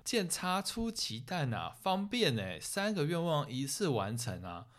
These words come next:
以后送建造的时候，天花平面、立面跟屋顶平面 all in one，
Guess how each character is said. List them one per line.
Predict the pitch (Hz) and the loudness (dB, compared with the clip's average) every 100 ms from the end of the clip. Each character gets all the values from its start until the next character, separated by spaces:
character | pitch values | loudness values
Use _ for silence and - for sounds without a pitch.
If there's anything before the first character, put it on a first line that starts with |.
| - - _ | -20 -20 _
以 | 151 | 0
后 | 214 | 2
送 | 220 226 | 4 2
建 | 214 208 | 4 2
造 | 196 180 | 4 2
的 | |
时 | 151 147 | 2 2
候， | 180 175 127 120 | 4 4 2 -2
天 | - 220 208 | -4 -4 -4
花 | 208 190 | -2 -2
平 | - 127 | 0 0
面、 | 120 131 - - _ | 0 0 -4 -10 _
立 | - 180 123 | -2 0 2
面 | 117 143 113 - - - | 2 2 2 -2 -20 -6
跟 | 135 143 - | -4 -4 -6
屋 | 202 220 | -4 -4
顶 | 160 98 | -2 -4
平 | - 107 113 | -4 -4 -2
面 | 135 101 - - - - - - | -2 -4 -8 -20 -20 -20 -20 -6
all | - 240 247 247 | 6 10 10 8
in | 240 240 247 | 2 2 0
one， | 247 214 131 | 4 6 6